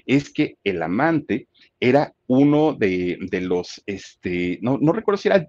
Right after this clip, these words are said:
primo, no, era el, el hermano, el hermano del coronel, este, o sea, de su esposo, era en realidad su cuñado,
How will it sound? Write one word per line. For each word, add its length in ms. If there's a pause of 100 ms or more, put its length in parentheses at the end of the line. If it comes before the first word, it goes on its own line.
primo, 460 (200)
no, 320
era 300
el, 920
el 180
hermano, 600
el 140
hermano 300
del 160
coronel, 500 (380)
este, 640
o 80
sea, 160
de 100
su 140
esposo, 500
era 140
en 100
realidad 380
su 120
cuñado, 480